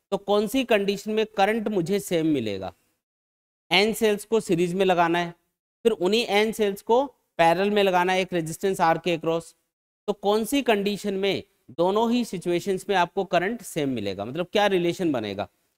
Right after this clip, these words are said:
ये हमको फाइंड करके बताना है। बिल्कुल आसान क्वेश्चन है। देखो क्या बोला इसने, हिंट दिया है कुछ। इसने बोला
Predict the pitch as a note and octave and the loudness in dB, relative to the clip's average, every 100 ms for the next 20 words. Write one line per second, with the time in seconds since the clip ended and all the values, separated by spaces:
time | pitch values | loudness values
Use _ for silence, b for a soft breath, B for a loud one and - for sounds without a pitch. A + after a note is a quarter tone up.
0 | _ F3 G3+ G3 G#3+ G3+ E3 D#3 D#3+ D3 | _ -2 -2 0 -2 0 -2 0 -4 -4
1 | D3 A2+ G#2 G2+ C3 D#3+ F3+ E3 F3 E3 | -4 -4 -6 -6 -6 0 2 2 0 -4
2 | E3+ D#3+ D3 B2 A2 - _ _ _ _ | -6 -4 -4 -4 -6 -10 _ _ _ _
3 | _ _ _ _ _ _ _ _ - F#3 | _ _ _ _ _ _ _ _ 2 4
4 | G3 F#3+ F#3+ G#3+ G3+ F#3 F#3+ F#3 E3 A#2+ | 4 2 0 0 -2 -2 -2 -2 0 0
5 | A2 G#2 - _ _ _ C#3 G#3 F3+ D3 | -2 -6 -12 _ _ _ -6 -2 0 0
6 | D3+ | -2